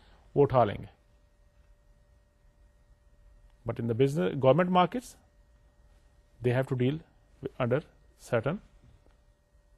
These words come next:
rule regulations۔ اور اس کے تحت پھر ان کو فنکشن کرنا ہوتا ہے۔ They have proper purchase committees, they have pur-, proper purchase, uh, purchase procedures,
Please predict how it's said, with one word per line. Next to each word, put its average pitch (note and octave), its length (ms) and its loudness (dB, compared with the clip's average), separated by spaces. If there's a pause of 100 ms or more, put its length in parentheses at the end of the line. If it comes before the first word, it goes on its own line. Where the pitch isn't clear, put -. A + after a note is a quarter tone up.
(160)
rule C#3 160 4
regulations۔ F#2+ 580 -4 (1500)
اور C3+ 120 4
اس D#3+ 140 2
کے A3 120 4
تحت F#3 320 6
پھر F3+ 100 2
ان E3 120 0
کو G#3 140 0 (460)
فنکشن B2+ 320 -2
کرنا G2+ 240 -4
ہوتا F#2+ 260 -10
ہے۔ B2+ 40 -20 (2500)
They A2 180 -4
have A2+ 120 0 (140)
proper A2+ 240 -2
purchase A#2 560 -6
committees, C3+ 400 -4 (920)
they B2 120 4
have A#2 140 -2
pur-, - 400 -4
proper A#2 180 2
purchase, A#2 480 0
uh, - 60 -6
purchase A2+ 540 -4
procedures, E3+ 420 -2